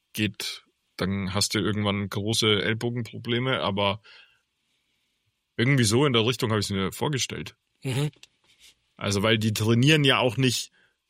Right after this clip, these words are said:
Speaker 1: das haben wir ja auch schon aus Quellen erfahren, ein LeBron, ein Steph und so weiter, die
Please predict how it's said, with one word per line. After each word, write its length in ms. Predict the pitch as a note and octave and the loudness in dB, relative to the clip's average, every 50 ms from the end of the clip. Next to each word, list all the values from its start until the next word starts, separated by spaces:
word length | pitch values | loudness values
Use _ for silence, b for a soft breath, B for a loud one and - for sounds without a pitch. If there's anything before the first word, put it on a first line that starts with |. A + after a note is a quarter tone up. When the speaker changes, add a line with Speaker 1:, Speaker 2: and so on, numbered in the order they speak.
| _ _ _ - | _ _ _ -8
Speaker 1:
das 140 | - A2 - | -4 -2 0
haben 140 | A#2+ B2 A#2+ | 0 4 4
wir 80 | A#2 | 4
ja 40 | A2 | 4
auch 140 | G#2+ C3 A#2+ | 4 2 2
schon 200 | - C#3+ C3 A#2+ | 2 0 0 0
aus 220 | F#2 B2+ - - | 0 -2 -2 -4
Quellen 440 | - - - B2 B2 B2+ C3 B2+ B2 | -8 -2 2 4 4 6 4 2 0
erfahren, 520 | F2 A#2 A2+ - A#2+ A#2 B2 B2+ C3 A#2 - - - - _ | -2 -2 -2 0 0 2 2 0 0 -2 -6 -8 -12 -16 _
ein 360 | - F2 A2+ A#2 A2+ A2 A2 | -4 0 0 2 2 2 2
LeBron, 600 | G#2+ A2+ A2 G#2+ G2 - A2 A2 A#2 B2 B2 B2 | 2 2 2 0 0 0 2 2 2 2 2 0
ein 260 | F2 G2+ A#2 A#2 A2+ A2 | 0 0 0 0 0 -2
Steph 360 | - - - B2 A#2+ - - | -2 2 2 0 0 0 -2
und 120 | A#2+ A#2 | -2 -2
so 120 | A2 A#2 G#2+ | 0 0 2
weiter, 300 | A2+ A#2+ A2+ B2+ A#2+ A2+ | 2 2 2 2 0 0
die 320 | G#2 A2 A2+ A2+ A2 A2 | 0 -2 -4 -4 -4 -6